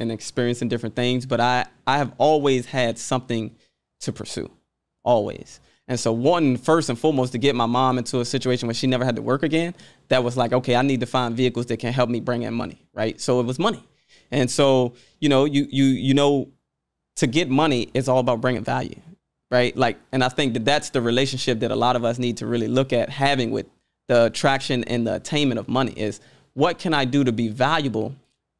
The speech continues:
right? What market can I be most valuable to?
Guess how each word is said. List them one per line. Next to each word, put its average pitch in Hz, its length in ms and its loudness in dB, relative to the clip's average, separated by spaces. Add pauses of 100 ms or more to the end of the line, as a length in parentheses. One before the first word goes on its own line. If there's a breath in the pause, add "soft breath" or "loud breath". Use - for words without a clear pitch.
(140)
right? 135 280 2 (380 soft breath)
What 147 260 2
market 147 540 2
can 185 240 2
I 151 80 4
be 135 220 2
most 135 240 4
valuable 120 420 -2
to? 135 460 0